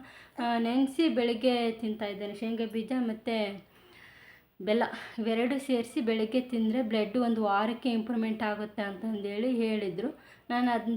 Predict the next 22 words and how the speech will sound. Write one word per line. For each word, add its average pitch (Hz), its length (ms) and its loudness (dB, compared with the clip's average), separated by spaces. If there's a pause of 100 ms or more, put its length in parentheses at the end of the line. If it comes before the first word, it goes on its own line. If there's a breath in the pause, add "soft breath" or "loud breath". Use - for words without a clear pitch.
ತಿಂದೆ. 226 340 0
ತಿಂದರೆ 220 600 -4
ಬ್ಲಡ್ಡೂ 208 460 -2
ಚೆನ್ನಾಗಿ 214 460 -4
ಇಂಪ್ರೂವ್ಮೆಂಟ್ 208 560 -6
ಆಯಿತು. 196 280 -6
ಯಾಕಂದರೆ 214 340 -2
ಎರಡು 214 240 -2
ಪಾಪು 226 320 -2
ಇರೋದ್ರಿಂದ 220 440 -4 (480 loud breath)
ಬ್ಲಡ್ 208 300 -2
ಜಾಸ್ತಿ 208 480 -4
ಇರಬೇಕಂತ 208 520 -6
ಹೇಳಿದರು 196 640 -6
ನನಗೆ. 196 360 -8 (480 loud breath)
ಎಷ್ಟು - 340 -16 (320)
ಅದು 226 220 -6 (360 loud breath)
ಹನ್ನೊಂದು 294 480 4
ಪಾಯಿಂಟ್ 269 360 0
ಏನು 311 140 2
ಹನ್ನೆರಡು 247 360 -2
ಪಾಯಿಂಟ್ 247 320 -2